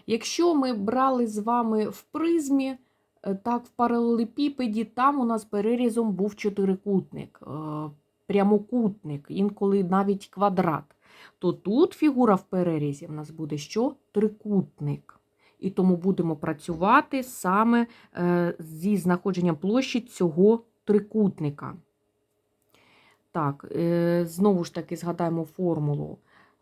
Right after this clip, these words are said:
для знаходження площі трикутника. Е, ми бачимо, що він у нас не рівносторонній. Е,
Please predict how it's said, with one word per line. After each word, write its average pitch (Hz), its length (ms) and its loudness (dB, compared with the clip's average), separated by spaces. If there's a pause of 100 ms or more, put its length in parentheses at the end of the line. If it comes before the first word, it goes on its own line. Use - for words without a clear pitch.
для 170 240 0
знаходження 165 960 -2 (120)
площі 165 460 -2
трикутника. 294 1000 -2
Е, 302 60 -6 (440)
ми 180 300 4
бачимо, 180 460 0
що 180 220 -4
він 180 180 0
у 175 80 2
нас 156 260 -4
не 180 240 2
рівносторонній. 233 1000 0 (500)
Е, 185 380 2